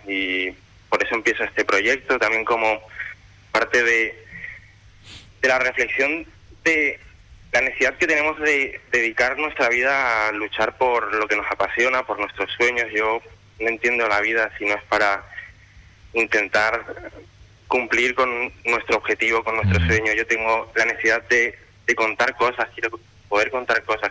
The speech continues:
Speaker 1: quiero, cuando sea una persona más mayor, quiero poder enseñar, quiero poder contar historias y
Speaker 2: Qué bueno.
Speaker 1: por eso he tenido esta necesidad de, de dejar ese
Speaker 2: Qué
Speaker 1: camino.
Speaker 2: bueno.
Speaker 1: Lo he
Speaker 2: Arranca,
Speaker 1: dejado todo.
Speaker 2: a-,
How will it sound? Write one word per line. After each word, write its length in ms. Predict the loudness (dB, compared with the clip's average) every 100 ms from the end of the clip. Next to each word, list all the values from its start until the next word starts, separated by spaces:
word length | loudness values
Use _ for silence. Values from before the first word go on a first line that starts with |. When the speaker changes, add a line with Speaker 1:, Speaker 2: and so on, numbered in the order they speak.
| 0
Speaker 1:
quiero, 280 | 2 2 0 -12 -16 -18 -20 -20 -20 -2
cuando 200 | 2 2 2
sea 220 | 2 4
una 200 | 2 0
persona 340 | -2 -2 0 0
más 140 | 2
mayor, 340 | 0 2 0 0
quiero 340 | 2 4 2 -2
poder 200 | 0 0 0
enseñar, 500 | -2 0 2 2 0
quiero 180 | -2 -2
poder 400 | 0 2 2 -2
contar 440 | -8 -2 0 2
historias 580 | 0 -2 0 2 2 0 -6 -12
y 260 | -8 -6 -8 -12 -14 -14 -14 -12 -4
Speaker 2:
Qué 80 | -2
bueno. 160 | 0
Speaker 1:
por 60 | 0
eso 100 | 0
he 20 |
tenido 220 | 0 0
esta 200 | 0 0
necesidad 640 | 0 0 -2 0 2 2 2
de, 360 | 2 2 0 -6 -10 -2
de 80 | 0
dejar 280 | 0 0 -2
ese 120 | -2
Speaker 2:
Qué 60 | -2
Speaker 1:
camino. 220 | 0 2
Speaker 2:
bueno. 260 | 2 0 -2 0
Speaker 1:
Lo 40 |
he 40 |
Speaker 2:
Arranca, 280 | 2 4 4
Speaker 1:
dejado 180 | 2 0
todo. 420 | 2 2 2
Speaker 2:
a-, 60 | 0